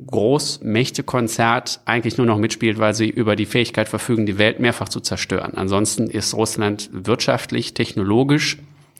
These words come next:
immer abseits von Militärtechnologie, ne, das ist der entscheidende Unterschied, ja nicht wirklich in der Lage, dem Westen Paroli zu bieten. Aber ganz anders sieht das natürlich mit China aus. Da dürfte der neue Sputnik-Moment bevorstehen.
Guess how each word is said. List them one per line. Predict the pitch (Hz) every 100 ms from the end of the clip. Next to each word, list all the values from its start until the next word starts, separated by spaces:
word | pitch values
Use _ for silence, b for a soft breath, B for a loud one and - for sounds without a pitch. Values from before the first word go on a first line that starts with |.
| -
immer | 240 135
abseits | 113 - 117 -
von | 113
Militärtechnologie, | 110 107 120 127 143 - 135 127 123 147
ne, | 117
das | 117 -
ist | -
der | -
entscheidende | 98 - 135 131
Unterschied, | - 135 123 - 113 - B B B B B B B -
ja | 120
nicht | 127 -
wirklich | 127 139 -
in | 123
der | 110
Lage, | 104 101 120 120 117 -
dem | 110 104
Westen | 104 - 101
Paroli | 101 98 104 104
zu | -
bieten. | 98 101 110
Aber | 107
ganz | 117 123
anders | 143 156 123
sieht | 123
das | 113 110
natürlich | 117 123 -
mit | 131
China | - 117 147
aus. | - - - -
Da | 110 107 98 95 - _ _ _ -
dürfte | 113 113 123 117 117 -
der | 117
neue | 135 123 90 95 -
Sputnik-Moment | - - 104 95 90 - - 95 85 - - - -
bevorstehen. | 98 - - - - -